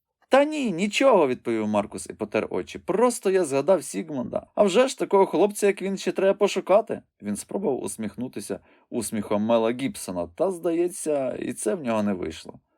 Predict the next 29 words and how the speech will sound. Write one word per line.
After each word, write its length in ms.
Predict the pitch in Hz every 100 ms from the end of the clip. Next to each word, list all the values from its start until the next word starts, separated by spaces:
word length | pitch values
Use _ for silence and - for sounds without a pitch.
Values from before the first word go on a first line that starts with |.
| -
«Ти 140 | 131
знаєш, 400 | 113 196 254 214
де 220 | 190 156
він, 100 | 101
Мавпусе?» — 540 | 104 165 120 92 87 87
спитала 440 | - 87 92 90
Мона. 280 | 95 87 85 - _ _
Тепер 340 | - - 143 175
її 240 | 160 160
обличчя 560 | - 95 98 107 - 104
просто 600 | - - 110 127 - 117
сяяло 420 | - 104 104 101
усмішкою. 640 | - - - - - - _ _ _ _ -
«Так», — 240 | 320 330
відповів 460 | 180 - 139 123 110
Маркус, — 500 | 104 95 - - -
«він 260 | 123 277
сидить 360 | 247 208 240 220
у 80 | 180
кущах 420 | 160 143 247 233
і 100 | 220
чекає, 520 | 214 226 208 131 131 - _ _
і 100 | -
хоче 320 | 127 254 247 226
запропонувати 680 | 202 170 151 143 147 -
вам 240 | 104 160 214
сходити 400 | - 139 - 117
в 80 | -
кіно». 380 | 117 101 -